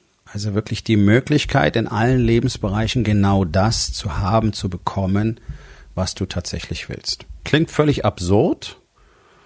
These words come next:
ähm, was völlig verständlich ist, denn in unserer Gesellschaft besteht per se diese Möglichkeit überhaupt nicht, auch gar nicht die, die Perspektive auf so eine Möglichkeit. Und ich muss zugeben, auch ich hab, äh, als ich das zum ersten Mal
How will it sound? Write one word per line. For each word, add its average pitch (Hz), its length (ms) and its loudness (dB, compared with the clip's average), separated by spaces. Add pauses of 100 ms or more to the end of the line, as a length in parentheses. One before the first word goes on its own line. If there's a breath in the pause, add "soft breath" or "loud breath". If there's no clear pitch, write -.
(280 soft breath)
ähm, 95 380 2 (240)
was 90 220 -2
völlig - 220 2
verständlich 113 520 0
ist, 78 200 -10
denn 92 100 -2
in 98 100 -4
unserer 98 280 -2
Gesellschaft 98 1040 0 (880 soft breath)
besteht 101 680 2
per 90 200 0
se 90 220 -2
diese 95 240 0
Möglichkeit 85 560 -4
überhaupt 82 340 -6
nicht, 82 180 -6
auch - 180 -6
gar 101 120 4
nicht 104 200 0
die, 87 120 -2
die 82 140 -8
Perspektive - 840 2
auf 82 160 -8
so 87 120 -4
eine 78 220 -6
Möglichkeit. 76 720 -10 (540 loud breath)
Und 104 260 6
ich - 120 0
muss 110 200 2
zugeben, 113 380 4
auch 101 220 -4
ich 110 300 0
hab, - 380 2
äh, 139 60 -2
als 101 420 0
ich 104 80 -4
das 98 160 -2
zum - 160 -4
ersten 107 260 -2
Mal 98 280 0